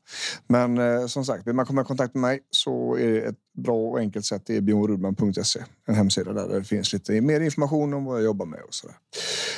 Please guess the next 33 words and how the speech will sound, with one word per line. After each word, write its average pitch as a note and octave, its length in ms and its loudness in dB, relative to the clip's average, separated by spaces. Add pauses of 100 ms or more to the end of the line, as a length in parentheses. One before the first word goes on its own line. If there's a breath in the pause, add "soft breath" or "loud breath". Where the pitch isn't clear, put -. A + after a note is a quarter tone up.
(200 loud breath)
Och F#2+ 380 2 (100)
idag C3 380 0
tänker B2 320 -4
jag A#2+ 120 -4
så B2 80 -6
här. C#3+ 240 -2 (440)
Eh, A2+ 300 2
vi A#2 80 -4
ska - 120 -6
prata B2 200 -2
om A#2 40 0
ett A2+ 80 -2
uttryck B2 460 -2 (220)
som B2 260 0
jag A#2 160 2
hör A#2 180 0
väldigt A2 200 -4
ofta, B2+ 220 -2 (580)
eh, A#2 260 -2 (140)
och A#2 220 0
som A2+ 240 2
jag G#2+ 340 2
inte G#2+ 540 -2
håller A#2 160 2
med D#3+ 160 0
om. F#2 160 -6 (960 loud breath)
Eh, C2+ 600 -4 (760)
när C3 200 2
man C3+ 200 2
har C#3+ 240 2
de C#3 120 -2
här G#2 280 0
besvären, G#2 560 0